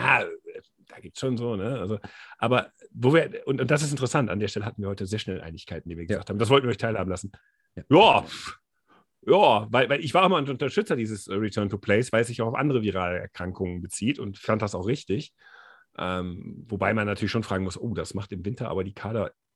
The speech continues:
Speaker 1: extremst dünn bei
Speaker 2: Mhm.
Speaker 1: jeder Erkrankung.“ Ähm, lassen wir mal Corona außen vor. Äh, bin mir dessen auch bewusst, aber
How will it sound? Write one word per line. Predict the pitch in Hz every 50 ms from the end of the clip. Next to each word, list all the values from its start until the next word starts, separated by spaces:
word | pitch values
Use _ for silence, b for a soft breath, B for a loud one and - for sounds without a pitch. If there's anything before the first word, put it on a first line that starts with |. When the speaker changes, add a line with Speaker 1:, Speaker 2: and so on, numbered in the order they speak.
| _ _ _
Speaker 1:
extremst | - - - - - - 113 131 147 127 113 98 95
dünn | 92 87 98 120 143 - -
bei | - -
Speaker 2:
Mhm. | 95 101
Speaker 1:
jeder | 117 127 110
Erkrankung.“ | 82 85 - - - 78 - - 110 156 - B B B B 147 135 95 B
Ähm, | - 90 95 95 95 95 95 90 71
lassen | 85 101 - -
wir | 110
mal | 95 90
Corona | - - 90 101 117 113
außen | 87 80 85 - - 98
vor. | - - 120 101 95 131 b b b b b b
Äh, | _ - -
bin | - 104 110
mir | 117 113
dessen | 98 104 95 - 98
auch | 80 -
bewusst, | - 98 92 110 139 147 139 - - - -
aber | 104 95 110 98 -